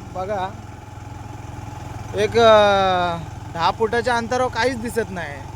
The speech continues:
काही म्हणजे काहीच दिसत नाही. धुकटीतून रस्ता दिसेना, कुठं काय चाललं काय दिसेना. डायरेक्ट आता थोड्या वेळातच आपण बेलदारावर पोचतोय आणि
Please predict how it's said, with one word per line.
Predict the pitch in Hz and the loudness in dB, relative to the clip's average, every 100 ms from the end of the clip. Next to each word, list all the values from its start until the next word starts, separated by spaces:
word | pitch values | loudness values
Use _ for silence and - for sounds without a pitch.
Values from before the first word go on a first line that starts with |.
| - | -8
काही | 190 226 | -2 -2
म्हणजे | 240 226 247 | -2 -4 -4
काहीच | 214 226 220 | -2 -4 -4
दिसत | 208 214 202 | -8 -10 -8
नाही. | 202 202 214 | -8 -8 -8
धुकटीतून | 175 160 - 196 202 208 | -10 -12 -8 -8 -8 -8
रस्ता | 208 185 - | -8 -8 -8
दिसेना, | 202 190 196 196 | -8 -8 -8 -8
कुठं | 196 - 170 | -10 -14 -14
काय | 190 185 180 | -12 -10 -8
चाललं | 185 180 175 | -8 -8 -8
काय | 180 170 | -8 -10
दिसेना. | 156 - - - - - - - - - - - - - - - - - - - - - - - - - - - - - - 165 | -10 -12 -12 -12 -12 -12 -10 -10 -10 -10 -8 -8 -8 -6 -6 -6 -6 -4 -4 -4 -4 -4 -4 -4 -2 -2 -2 -2 -2 -2 -2 0
डायरेक्ट | 170 175 190 214 208 | 4 6 6 4 4
आता | 196 214 196 202 | 4 6 6 4
थोड्या | 185 175 196 | 4 4 6
वेळातच | 202 202 208 226 214 | 6 6 6 6 4
आपण | 202 220 | 4 2
बेलदारावर | 202 147 180 185 202 214 214 | -2 0 2 4 6 6 4
पोचतोय | 202 185 - 190 202 - - - - - - - - - - - - - - - - - - - - - - - 131 | 0 -2 -2 -4 -4 -10 -14 -14 -14 -14 -14 -14 -14 -16 -14 -14 -14 -16 -16 -16 -16 -18 -18 -16 -16 -16 -16 -16 -10
आणि | 143 170 185 175 | -6 -4 -4 -4